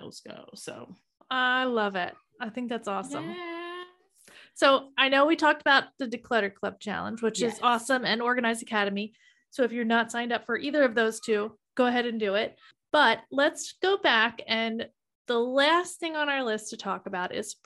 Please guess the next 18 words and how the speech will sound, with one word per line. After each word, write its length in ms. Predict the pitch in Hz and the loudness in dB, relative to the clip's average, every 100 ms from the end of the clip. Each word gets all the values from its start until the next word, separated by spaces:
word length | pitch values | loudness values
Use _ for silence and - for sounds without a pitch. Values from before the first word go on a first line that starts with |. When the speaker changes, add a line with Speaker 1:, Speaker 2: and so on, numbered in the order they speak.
| - | -14
Speaker 2:
personal 420 | 220 220 - 196 196 | -10 -8 -6 -6 -6
life. 400 | - - - _ 170 156 | -6 -8 -16 _ -18 -10
Speaker 1:
Yes. 1200 | 160 160 160 165 165 160 151 139 135 - - - _ - - | -8 -6 -4 -4 -4 -6 -6 -8 -10 -16 -20 -20 _ -20 -10
Your, 240 | - 208 208 | 0 2 2
I 80 | 208 | 2
like 160 | 214 233 | 2 0
to 80 | 226 | -2
call 180 | 226 185 | 0 0
this 220 | 190 - | -4 -6
your 140 | 165 | -6
soul, 560 | 165 - 151 143 - - | -6 -6 -6 -6 -12 -14
right? 420 | 165 160 175 196 196 | -4 -2 0 -4 -10
Speaker 2:
Mm-hmm. 140 | 202 233 - - | -14 -16 -20 -20
Speaker 1:
So 480 | - 208 185 180 - | -4 0 2 0 -2
as 200 | 180 - | -4 -2
solopreneurs 920 | 214 233 240 240 208 196 185 185 180 - | 0 0 0 -2 0 0 0 -2 -4 -8
and 200 | 165 170 - | -6 -6 -6
as 680 | 165 160 160 151 156 - | -4 -2 -2 -4 -8 -12